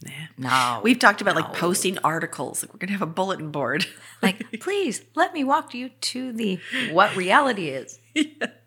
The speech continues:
Speaker 2: You see?
Speaker 1: It is sad. Um, so we've come up with some solutions this week that we're gonna use and implement in our store. And I thought it would just be helpful to talk about,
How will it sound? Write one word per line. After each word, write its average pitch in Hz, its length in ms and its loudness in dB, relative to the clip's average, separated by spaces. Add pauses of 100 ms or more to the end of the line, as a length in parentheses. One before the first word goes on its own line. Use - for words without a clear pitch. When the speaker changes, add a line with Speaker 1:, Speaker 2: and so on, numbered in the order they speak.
(220)
Speaker 2:
You 196 260 -6
see? 175 280 -10 (960)
Speaker 1:
It 240 160 4
is 233 180 2
sad. 156 440 6 (280)
Um, 151 380 4 (840)
so - 120 6
we've 285 140 8
come 285 120 4
up 277 100 4
with 240 100 -4
some 202 160 0
solutions 180 720 0 (100)
this - 180 0
week 160 240 0
that - 120 0
we're 165 100 6
gonna 170 160 -2
use 156 340 0
and 135 120 -6
implement 151 360 -2
in 139 80 0
our 131 120 4
store. 139 400 2 (340)
And 214 100 6
I 262 40 8
thought 294 140 6
it 294 60 4
would 262 80 -4
just 247 100 2
be 247 100 0
helpful 240 240 0
to 180 80 2
talk 165 240 6
about, 147 300 4